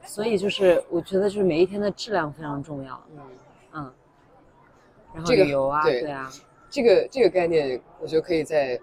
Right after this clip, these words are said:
Speaker 2: 我，我，我也就是觉得在过去这几年当中，印象会被重新洗刷了。就是，
Speaker 1: 嗯。
Speaker 2: 我以-，我以前会更看，比如说我这一年结束了之后有没有达到我想达到的一个状态。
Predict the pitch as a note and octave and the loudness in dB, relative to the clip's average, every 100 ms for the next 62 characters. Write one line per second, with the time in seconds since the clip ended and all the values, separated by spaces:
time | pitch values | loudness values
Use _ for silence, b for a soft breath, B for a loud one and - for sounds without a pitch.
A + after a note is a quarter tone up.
0 | - B B - _ _ _ _ _ _ | -12 B B -20 _ _ _ _ _ _
1 | _ _ - F#3 E3+ F3+ F#3+ F#3+ G3 E3+ | _ _ 0 4 6 8 8 8 6 4
2 | F3 D#3+ D#3+ E3+ E3 F3 E3 D#3+ D3+ C3 | -2 2 4 4 2 -2 -2 -6 -6 -8
3 | B2+ C#3 C#3+ C#3+ D3 D3 - - - G3 | -8 -6 -6 -4 -4 -6 -10 -20 -4 0
4 | E3 D#3+ D3+ D3 D3 B2+ - - D3 - | 2 0 -4 -2 -2 -2 -4 -6 -6 -8
5 | C#3 D3+ D#3 - B2 C3+ C3 A#2+ D#3 C#3 | -10 -8 -10 -10 -8 -4 -4 -6 -10 -8
6 | B2 - B B B B - F3 E3 G3 | -8 -10 B B B B -8 -6 -4 2
7 | A3+ G3+ G3+ G3+ - D#3 E3+ F3+ G3 E3 | 2 2 -2 -2 -4 -4 0 0 0 -2
8 | - E3 B2+ A#2+ C#3+ C#3+ D#3+ D3 E3+ G3+ | -6 -10 -10 -12 -12 -6 -4 -2 -2 -2
9 | F3+ D#3+ D#3+ D3 F#3+ E3 C#3 D3 D3 C3 | 0 -2 -4 -10 -6 -6 -6 -10 -10 -8
10 | D3+ C#3 B2 D3+ D3 D3+ D3+ B2 A#2+ D3+ | -10 -6 -4 -4 -6 -8 -10 -10 -6 -6
11 | D#3 D#3 F3 G3+ D3+ C#3+ | -6 -8 -6 -6 -6 -8